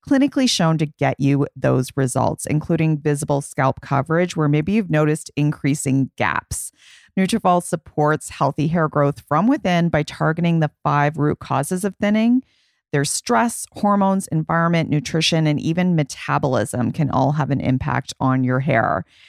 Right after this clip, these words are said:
And there's actually three different formulas to support women, no matter what stage of life you're at, including postpartum and menopause. And each formula is physician formulated using natural, drug-free, medical grade ingredients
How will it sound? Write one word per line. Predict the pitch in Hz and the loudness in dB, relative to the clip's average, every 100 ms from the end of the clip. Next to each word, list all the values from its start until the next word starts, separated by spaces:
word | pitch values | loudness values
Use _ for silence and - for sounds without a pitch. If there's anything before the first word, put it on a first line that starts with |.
| _ - | _ 0
And | |
there's | 185 220 | 2 2
actually | 226 - 233 | 0 0 -4
three | - 175 170 | -2 0 2
different | 165 156 127 | 2 -2 -2
formulas | - 139 151 165 175 180 - | -2 0 2 2 2 0 -2
to | 151 | -4
support | 147 143 - - 135 143 | -2 -6 -6 -2 0 0
women, | 180 180 180 180 180 | 0 2 2 2 2
no | 151 | 2
matter | 139 131 127 | 2 0 0
what | 143 - | -2 -2
stage | - 165 165 | -2 -2 0
of | 170 | 0
life | 170 180 185 | 0 0 0
you're | 175 | 2
at, | 175 180 | 2 0
including | - 151 156 139 139 | 0 -2 0 0 0
postpartum | - 135 - - 185 190 185 180 | -2 -4 -4 -2 0 2 2 0
and | 139 147 | -2 0
menopause. | 156 175 175 190 165 165 170 - _ _ - | 0 0 0 0 2 2 0 -10 _ _ -4
And | 190 - | -2 2
each | 247 - | 0 -2
formula | - 175 175 170 170 - | -2 0 2 2 2 0
is | 147 147 147 | 0 0 -2
physician | - 147 143 - 143 | -4 -2 -2 0 0
formulated | - 165 180 180 175 175 | 0 0 2 2 2 0
using | 156 151 165 156 | 0 0 2 2
natural, | 147 143 - 170 156 151 - | 2 0 -2 0 2 0 -4
drug-free, | - 156 180 233 - 170 156 151 - | -6 -2 -2 -2 -4 0 2 2 0
medical | 147 143 143 156 143 | 0 0 0 -2 -2
grade | 135 135 | -2 0
ingredients | 135 135 131 131 131 131 - | 0 0 0 2 2 0 -4